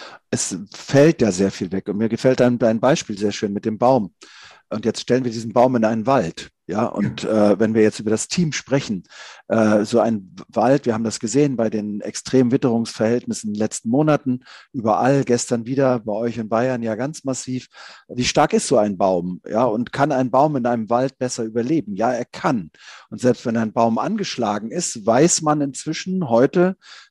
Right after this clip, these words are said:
Speaker 1: ähm, wir beide sind ja in Asien einigermaßen unterwegs gewesen oder auch noch unterwegs und in anderen Kontinenten, dass Bäume eine, in der Philosophie eine ganz andere Rolle spielen und auch der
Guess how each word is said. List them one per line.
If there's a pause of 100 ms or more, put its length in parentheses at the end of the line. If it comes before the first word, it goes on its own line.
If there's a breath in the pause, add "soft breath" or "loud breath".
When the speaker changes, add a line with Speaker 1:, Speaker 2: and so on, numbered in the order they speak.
Speaker 1:
ähm,
wir
beide
sind
ja
in
Asien
einigermaßen
unterwegs
gewesen
oder
auch
noch
unterwegs
und
in
anderen
Kontinenten, (480 loud breath)
dass (100)
Bäume
eine,
in
der
Philosophie
eine
ganz
andere
Rolle
spielen
und
auch
der